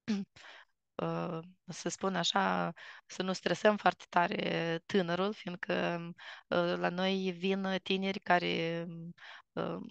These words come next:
majoritatea din ei sunt cu dizabilități și sunt cumva, uh, izolați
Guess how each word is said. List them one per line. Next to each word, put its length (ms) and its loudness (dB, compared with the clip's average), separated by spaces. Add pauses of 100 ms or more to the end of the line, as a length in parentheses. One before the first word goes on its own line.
(440)
majoritatea 560 0
din 180 -6
ei 220 0
sunt 380 -8
cu 100 -2
dizabilități 800 -2
și 140 -2
sunt 300 -10
cumva, 600 4
uh, 680 -4
izolați 680 2